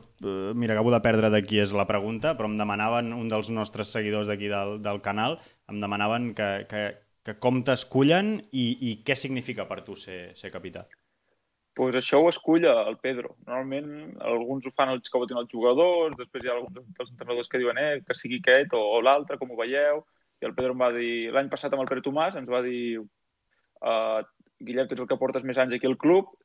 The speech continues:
Speaker 2: i, però clar, també era encara més jove, no sé què, i va dir, «Entre tu i el Pere, pues, sereu els dos capitans de l'equip», i aquest any, pues, al final, clar, jo vaig pensar aquest any, «Ve el Rafa, no? El Rafa se-, que serà el capità, sí o sí.»
Speaker 1: <laughs> És un històric,
Speaker 2: I
Speaker 1: sí, sí.
Speaker 2: Sí, sí, sí, o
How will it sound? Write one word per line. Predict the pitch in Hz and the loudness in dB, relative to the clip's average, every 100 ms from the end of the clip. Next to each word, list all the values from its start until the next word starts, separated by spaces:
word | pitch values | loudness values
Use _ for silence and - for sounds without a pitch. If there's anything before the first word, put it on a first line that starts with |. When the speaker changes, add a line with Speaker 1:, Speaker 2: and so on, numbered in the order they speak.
| - | -8
Speaker 2:
i, | 104 104 - - | -4 -4 -4 -6
però | 98 - | -4 2
clar, | 110 110 - _ | 4 4 -4 _
també | - 110 117 117 | -4 4 6 8
era | 120 120 | 6 4
encara | 127 | 2
més | 127 127 | 0 -2
jove, | 147 143 | -2 -2
no | 135 | -4
sé | 135 139 | -6 -8
què, | 160 170 | -4 -4
i | 139 131 120 120 120 | -4 -6 -8 -8 -6
va | 107 | -4
dir, | 113 | -6
«Entre | 110 - | -10 -4
tu | 135 | 2
i | 135 | 4
el | |
Pere, | 143 156 165 170 | 4 4 2 -2
pues, | 131 | -8
sereu | 123 120 | -4 -4
els | 113 | -4
dos | 120 | -8
capitans | 123 123 143 147 151 151 | -8 -4 -2 0 -2 -6
de | 113 | -6
l'equip», | 117 143 147 - _ _ _ _ _ _ - | -4 -8 -10 -12 _ _ _ _ _ _ -8
i | 127 117 | -4 -2
aquest | 117 123 127 | 0 2 4
any, | 131 | 2
pues, | 135 117 | 0 -4
al | 113 | -4
final, | 123 127 | -2 0
clar, | 131 | 2
jo | 113 | 2
vaig | 120 | 0
pensar | - 127 | -2 -6
aquest | 120 - | -4 -4
any, | 110 | 0
«Ve | 104 | 0
el | 117 | 4
Rafa, | 127 139 131 | 4 4 2
no? | 139 - - - | -2 -4 -8 -16
El | 123 | -6
Rafa | 135 127 156 | -4 -2 -4
se-, | - 117 | -4 -6
que | 113 123 | -4 -2
serà | 190 - 151 123 | 0 0 0 0
el | 135 | 0
capità, | 123 135 131 135 | 0 2 6 6
sí | - - | 4 -2
o | 135 | -8
sí.» | - 165 | -8 -6
Speaker 1:
<laughs> | 120 | -2
És | 117 | 0
un | 131 123 | 0 2
històric, | 127 123 127 139 135 165 160 | 0 0 6 6 8 6 2
Speaker 2:
I | |
Speaker 1:
sí, | - 117 95 | -4 -8 -8
sí. | 101 101 _ - | -8 -10 _ -20
Speaker 2:
Sí, | - 180 156 | -2 0 0
sí, | 143 143 | -2 -6
sí, | - | -6
o | 147 | -4